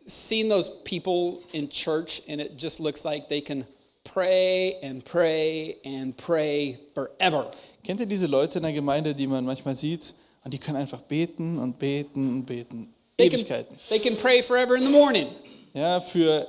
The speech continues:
Speaker 2: immer im Mo-, am Morgen.
Speaker 1: They can pray forever in front of the church.
Speaker 2: Äh, jeden, also für immer, äh, in, vor der Gemeinde.
Speaker 1: They can even pray forever just for food.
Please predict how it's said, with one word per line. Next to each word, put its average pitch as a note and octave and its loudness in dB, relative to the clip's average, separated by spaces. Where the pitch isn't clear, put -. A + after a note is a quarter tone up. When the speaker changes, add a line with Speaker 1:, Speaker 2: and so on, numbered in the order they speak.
Speaker 2:
immer A3 4
im E3+ 0
Mo-, D3+ 2
am F3 0
Morgen. E3 2
Speaker 1:
They F3 2
can G3 -2
pray G#3+ 2
forever G#3 2
in F#3+ -2
front G#3 0
of F#3+ -4
the G3 2
church. - 0
Speaker 2:
Äh, C#3 0
jeden, G3 -4
also D#3 4
für - 0
immer, B3+ 4
äh, F#3 2
in, F3 -2
vor G#3 2
der G3 4
Gemeinde. F#3 0
Speaker 1:
They E4+ 0
can D#4+ -2
even C#4 0
pray C4+ 0
forever B3+ 4
just B3+ 2
for B3+ 0
food. C#4 2